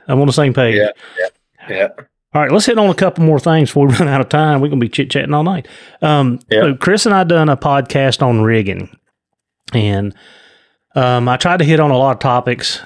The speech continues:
Speaker 1: Um, I'm not an expert at it. Like I said, by no means. I've been very lucky with the success that I have had. I'll just put that there. But one of the things that I missed,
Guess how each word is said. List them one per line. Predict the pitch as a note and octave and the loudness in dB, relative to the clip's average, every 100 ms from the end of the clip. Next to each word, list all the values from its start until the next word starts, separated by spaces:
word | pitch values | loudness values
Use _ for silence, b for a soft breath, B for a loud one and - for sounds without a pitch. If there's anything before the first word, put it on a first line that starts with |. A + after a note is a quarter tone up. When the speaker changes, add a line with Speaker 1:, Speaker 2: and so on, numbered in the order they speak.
| - | -6
Speaker 1:
Um, | A#2 A2+ - | -4 -4 -4
I'm | B2+ C#3 | -2 0
not | C3 B2+ | 2 0
an | A#2 | -2
expert | A#2+ - B2 A#2+ | -4 -2 0 2
at | B2 | 2
it. | C3 - _ | 0 -4 _
Like | - D3+ | -8 -8
I | |
said, | - A#2+ | -4 -2
by | A#2 A#2 | -2 0
no | A#2 A#2+ | 2 2
means. | B2 B2 C3 B2 - | 2 2 0 -2 -10
I've | A#2 A#2 C3 | -8 -8 -2
been | A#2+ | -2
very | A2 B2+ A2+ | 0 0 2
lucky | A2 B2 C3 A#2+ | 2 0 0 0
with | A2 - | 0 -2
the | A2 | -6
success | - - - A#2+ A2+ | -4 -6 -2 -2 0
that | A#2+ | -2
I | G#2+ | 0
have | A2 A2+ | 0 0
had. | A#2+ B2 B2+ B2+ - | 0 0 -2 -6 -10
I'll | A2+ | -6
just | A2+ - | -6 -4
put | - A2 | -4 -2
that | A2+ G#2 | -2 -2
there. | A2 A#2+ B2 B B B B B B B B B | -2 -2 -4 B B B B B B B B B
But | C#3+ C3 | -2 0
one | C#3+ | 2
of | B3 | 2
the | D#4+ | 0
things | G3+ F3 D3+ | 0 2 2
that | D3 | 2
I | C3 B2 | 0 0
missed, | A#2+ A#2+ A#2+ C3 G#2 - - | 2 2 2 2 0 -2 -6